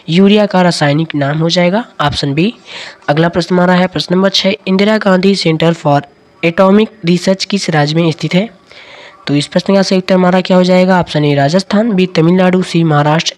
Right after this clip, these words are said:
D केरल। तो इस प्रश्न का सही उत्तर हमारा हो जाएगा Option B तमिलनाडु जो है इंदिरा गांधी सेंटर for एटमो-, एटॉमिक रिसर्च जो है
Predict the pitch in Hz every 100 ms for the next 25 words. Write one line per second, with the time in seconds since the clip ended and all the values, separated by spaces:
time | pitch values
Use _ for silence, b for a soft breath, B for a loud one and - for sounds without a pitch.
0 | 175 190 185 180 165 131 - B B B
1 | B 143 143 - 180 - 190 - 185 196
2 | 180 175 180 180 180 180 180 220 - 156
3 | - 156 147 175 - 196 220 214 202 208
4 | 208 202 240 196 202 208 190 175 180 175
5 | 160 156 170 - 143 139 139 151 156 -
6 | - - 170 185 180 208 208 156 156 -
7 | 190 190 196